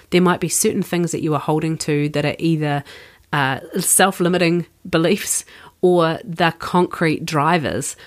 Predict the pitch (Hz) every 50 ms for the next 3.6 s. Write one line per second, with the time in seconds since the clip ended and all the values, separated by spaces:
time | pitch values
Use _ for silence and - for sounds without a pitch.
0 | - - - 165 156 147 143 147 143 - 151 147 147 - - - - - _ _
1 | _ _ _ _ _ _ _ - - - 170 - - 190 202 185 - - 220 220
2 | - 233 220 196 175 165 165 - - 156 156 147 139 165 175 165 185 208 208 190
3 | 180 170 156 147 - 139 117 113 104 - - -